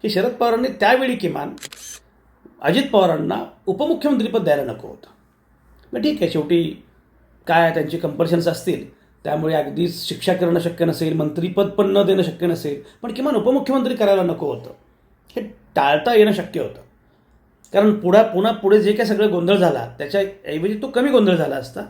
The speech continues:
पण ते करायला पाहिजे होतं, ते केलं, अं, नाही आणि उपमुख्यमंत्रीपद दिलं त्यांना. हा, ही दुसरी फार मोठी चूक होती. तिसरी, त्याच्यानंतर जेव्हा महाविकास आघाडी सरकार कोसळलं,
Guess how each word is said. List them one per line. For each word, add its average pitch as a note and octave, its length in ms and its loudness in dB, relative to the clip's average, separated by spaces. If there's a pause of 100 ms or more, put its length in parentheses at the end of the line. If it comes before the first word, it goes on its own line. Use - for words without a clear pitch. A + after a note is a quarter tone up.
(340)
पण A3+ 80 -8
ते C#4+ 60 -2
करायला G#3 280 4
पाहिजे C#3 260 -2
होतं, B2 180 -14 (680)
ते C4 60 0
केलं, A#3+ 320 4 (1080)
अं, E3 360 2
नाही F#3 340 2 (320)
आणि F3 140 0
उपमुख्यमंत्रीपद F3+ 680 0
दिलं C4 180 2
त्यांना. F#3 280 0 (800)
हा, C#4+ 440 -2 (200)
ही G#3 80 0
दुसरी G3 260 -4
फार F3 180 -2
मोठी E3+ 200 0
चूक D#3 240 -6
होती. - 180 -14 (840)
तिसरी, B3 280 4
त्याच्यानंतर C4 480 2
जेव्हा A3+ 220 2
महाविकास G#3 400 2
आघाडी G3+ 180 0
सरकार G3+ 280 -2
कोसळलं, F#3+ 520 0